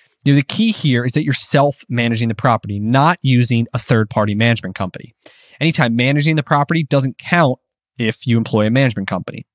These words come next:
So now that you've got an Airbnb business, it's active, and you can perform a cost segregation study on the property. This report, done by a third party,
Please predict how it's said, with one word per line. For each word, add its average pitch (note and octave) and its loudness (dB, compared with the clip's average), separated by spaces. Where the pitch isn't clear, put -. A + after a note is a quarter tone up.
So B2 0
now D#3 2
that C#3 0
you've A2 -8
got D3 2
an D#3 2
Airbnb B2+ 0
business, D3+ 0
it's - -14
active, C3 0
and A2+ 0
you C#3+ 0
can F#3 0
perform C3+ 2
a - -4
cost - -4
segregation B2+ 0
study G2+ -8
on G2 -6
the G#2 -6
property. B2 -2
This C3+ 2
report, C3+ -2
done A#2 0
by G#2 -2
a G2 -8
third F#2+ -6
party, D#3+ 0